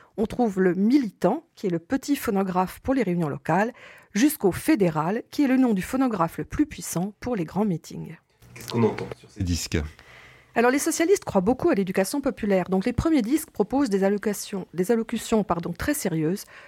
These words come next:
Speaker 1: sur des thèmes comme le socialisme et la femme ou la guerre, c'est la misère. Mais,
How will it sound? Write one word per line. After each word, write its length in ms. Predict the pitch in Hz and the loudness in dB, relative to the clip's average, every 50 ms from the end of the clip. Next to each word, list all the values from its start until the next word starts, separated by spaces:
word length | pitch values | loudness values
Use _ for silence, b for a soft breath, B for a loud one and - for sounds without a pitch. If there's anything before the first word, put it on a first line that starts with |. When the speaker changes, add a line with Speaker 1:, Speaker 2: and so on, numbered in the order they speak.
| B B | B B
Speaker 1:
sur 180 | - - - 277 | -6 -2 0 2
des 120 | 208 202 190 | 4 2 2
thèmes 340 | - 220 214 233 262 262 - | 4 4 4 4 2 2 2
comme 260 | - 202 220 254 233 - _ _ | 2 2 2 2 -2 -6 _ _
le 140 | - 190 185 | 0 0 0
socialisme 540 | 180 - 196 185 - 185 185 180 185 170 - | 2 0 -2 -2 0 -2 0 0 -2 -2 -2
et 60 | 160 | -4
la 100 | 143 143 | -4 -6
femme 400 | 170 - - 208 233 262 277 277 - _ - | -8 -2 0 2 2 2 2 0 -2 _ 2
ou 180 | 247 285 294 - - _ _ | 2 2 2 0 -6 _ _
la 160 | - 165 160 | -6 -6 -4
guerre, 380 | 160 165 180 196 220 254 254 - | -2 0 2 2 2 0 -2 -4
c'est 180 | - - 320 285 | -4 -2 0 2
la 100 | 240 214 | 2 2
misère. 520 | 202 180 165 156 156 151 156 160 - b b b b b b b b - | 2 2 2 0 -2 -2 -4 -6 -10 b b b b b b b b 0
Mais, 260 | 262 269 277 226 - | 2 2 2 2 0